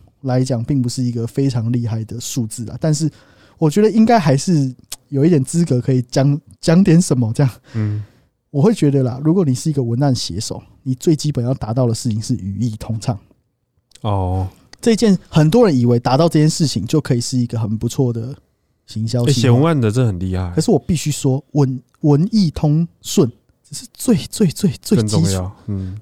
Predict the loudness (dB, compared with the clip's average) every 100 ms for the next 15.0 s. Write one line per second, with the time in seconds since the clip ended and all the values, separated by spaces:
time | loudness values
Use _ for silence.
0 | -8 -6 -6 _ _ -4 0 2 0 -4
1 | _ _ -2 2 4 6 6 4 2 2
2 | 2 2 2 2 4 4 2 0 4 2
3 | 4 4 6 6 6 4 4 6 6 6
4 | 4 4 4 4 4 4 4 4 2 0
5 | 0 -2 -4 -2 0 2 2 2 2 0
6 | -2 -8 -6 -4 -4 -4 -4 -2 0 2
7 | 0 0 -2 0 -2 -2 -4 -2 -2 -2
8 | -2 -4 -8 -10 -16 _ _ -20 _ 0
9 | 4 4 4 0 0 0 0 0 0 0
10 | -6 0 -2 0 -2 -2 -2 -4 -4 -6
11 | -12 _ _ _ _ _ _ 0 2 4
12 | 2 0 0 2 2 0 -2 -2 -2 -4
13 | -4 -4 -4 -10 -8 0 0 2 -2 -2
14 | -6 -4 -2 0 2 0 -2 -4 -8 -10